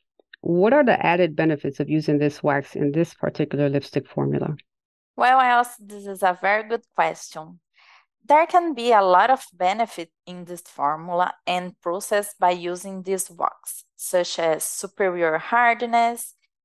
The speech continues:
Speaker 2: ease of removal from mold, resistance to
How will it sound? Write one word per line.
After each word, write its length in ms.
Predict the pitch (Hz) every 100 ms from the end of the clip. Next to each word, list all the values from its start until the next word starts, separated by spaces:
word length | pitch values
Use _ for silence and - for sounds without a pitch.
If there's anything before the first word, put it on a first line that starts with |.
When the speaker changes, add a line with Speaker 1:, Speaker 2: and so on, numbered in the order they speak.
| _
Speaker 2:
ease 240 | 196 180
of 220 | 180 175 -
removal 440 | 180 175 170 165 170
from 300 | _ 156 160
mold, 500 | 190 208 208 208 202 208 208 _ _
resistance 720 | 180 175 185 - 180 175 - -
to 340 | - 170 160